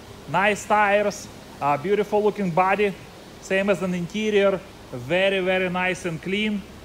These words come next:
You know, let's take a peek inside of it. Uh, any questions, give us a call at Car City Inc in Palatine, eight four seven,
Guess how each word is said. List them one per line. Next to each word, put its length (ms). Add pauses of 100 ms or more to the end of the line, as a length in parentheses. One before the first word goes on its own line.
(260)
You 60
know, 100
let's 220
take 220
a 40
peek 260
inside 460
of 120
it. 120 (1040)
Uh, 420
any 200
questions, 560
give 160
us 160
a 60
call 280
at 160
Car 160
City 340
Inc 120
in 80
Palatine, 680
eight 200
four 160
seven, 400